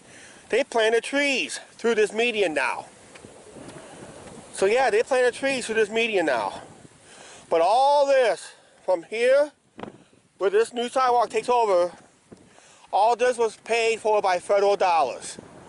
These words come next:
That's why we have a sidewalk and bike trail here. That's what I was told somebody locally. Uh,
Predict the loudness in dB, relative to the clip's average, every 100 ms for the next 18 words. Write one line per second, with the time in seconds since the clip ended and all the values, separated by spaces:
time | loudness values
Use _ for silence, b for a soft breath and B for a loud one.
0 | B B B B -2 0 0 2 2 0
1 | 0 2 2 0 -2 -2 0 0 0 -4
2 | -14 -4 -2 -2 -6 -16 -8 -4 -4 -2
3 | 0 0 0 -4 -4 -8 B B B B
4 | -2 0 2 0 -2 -2 0 2 0 -2
5 | -2 0 0 -2 -2 -2 -2 -4 -12 -18
6 | -20 -20 -20 -20 -20 B B B B B
7 | -20 -20 -8 0 2 2